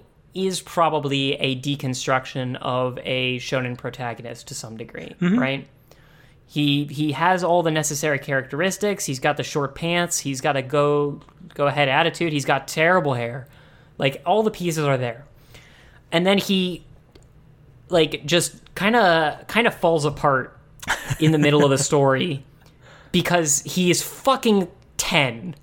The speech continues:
Speaker 1: And he can't handle the fact that moral myopia from alien beings is so cruel.
Speaker 2: Mm-hmm.
Speaker 1: Like, that is, may-,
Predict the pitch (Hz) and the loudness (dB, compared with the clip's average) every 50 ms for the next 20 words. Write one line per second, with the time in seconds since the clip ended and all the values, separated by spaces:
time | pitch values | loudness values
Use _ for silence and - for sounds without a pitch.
0 | - - _ _ _ _ - 156 160 165 175 165 - - - - - 214 202 202 | -20 -20 _ _ _ _ -2 0 0 0 0 -4 -6 -8 -8 -4 0 2 2 2
1 | 202 - - - 170 165 165 160 156 156 156 151 147 143 151 143 147 160 151 143 | 2 0 0 -2 0 4 4 4 4 4 4 2 2 2 0 0 2 2 2 2
2 | 143 143 - 156 143 143 143 - - 190 - - 143 147 156 160 165 165 160 156 | 2 0 0 0 0 0 0 -4 -10 -10 -4 -2 2 2 4 4 4 4 4 4
3 | 147 139 139 139 139 143 143 151 139 135 127 120 - 151 139 - 151 143 143 143 | 2 4 4 4 4 4 2 2 2 2 0 0 -2 -4 -2 0 2 2 4 4
4 | 143 139 135 131 127 135 139 139 131 127 127 123 123 120 120 120 - - - - | 2 2 2 0 0 0 2 2 2 2 0 0 -2 -4 -6 -8 -10 -14 -14 -18
5 | - - - - - - - - - - - - - 165 156 139 131 - - - | -20 -20 -20 -20 -20 -20 -20 -20 -20 -20 -20 -12 -2 0 2 2 4 2 2 4
6 | 156 139 135 139 - - 127 120 117 120 139 - - - - 147 127 117 120 117 | 4 2 2 0 -2 -2 -2 -2 -2 -4 -6 -8 -12 -8 -6 -4 -4 -4 -4 -6
7 | 113 - _ - - - - - - - - - - - - - - - - - | -8 -10 _ -20 -20 -20 -20 -20 -20 -20 -20 -20 -20 -20 -20 -20 -20 -20 -20 -20
8 | - - - - - - - - 160 156 156 185 202 233 254 262 262 254 220 - | -20 -20 -20 -20 -20 -14 -2 0 2 2 4 4 4 4 4 4 2 2 0 -2
9 | - - - - - - - - - _ _ _ - - - - - - - - | -8 -12 -16 -20 -20 -20 -20 -20 -20 _ _ _ -20 -20 -20 -20 -20 -20 -18 -16
10 | - - - - 175 165 165 180 165 - | -16 -16 -10 -2 2 2 4 4 2 -2